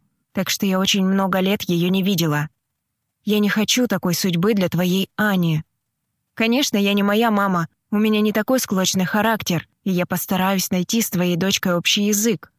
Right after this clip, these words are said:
Но ты же сам понимаешь, что она подросток и будет воспринимать меня в штыки.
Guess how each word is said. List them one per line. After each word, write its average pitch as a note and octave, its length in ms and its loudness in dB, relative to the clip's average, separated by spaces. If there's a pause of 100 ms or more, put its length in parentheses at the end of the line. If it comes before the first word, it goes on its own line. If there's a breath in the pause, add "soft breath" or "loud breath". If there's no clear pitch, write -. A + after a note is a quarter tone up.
(340)
Но F3+ 120 0
ты F#3+ 120 -2
же F#3 160 2
сам A3+ 300 0
понимаешь, F3+ 500 0
что - 240 0
она F3+ 180 2
подросток F#3 600 0
и - 20 0
будет F3 280 0
воспринимать F#3+ 640 0
меня F3+ 200 0
в - 60 0
штыки. E3+ 500 -2